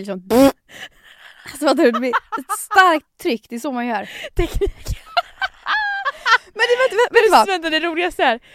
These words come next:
Speaker 2: du samlar alltid rövhål.
Speaker 1: <laughs> Och väntar.
Speaker 2: Och väntar in.
Speaker 1: Men vet du,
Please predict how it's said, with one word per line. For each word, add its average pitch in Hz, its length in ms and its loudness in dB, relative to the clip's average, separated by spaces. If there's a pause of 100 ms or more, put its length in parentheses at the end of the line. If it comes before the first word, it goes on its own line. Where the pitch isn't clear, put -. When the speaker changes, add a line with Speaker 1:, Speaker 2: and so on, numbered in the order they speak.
Speaker 2:
du 302 120 -4
samlar 311 480 -2
alltid 269 340 -2
rövhål. 294 360 2 (500)
Speaker 1:
<laughs> - 460 -16
Och 294 180 -6
väntar. 277 720 -2
Speaker 2:
Och 480 200 -4 (120)
väntar 415 560 -4
in. 359 240 -10 (1600)
Speaker 1:
Men 392 140 -2
vet 381 180 -4
du, 285 200 -2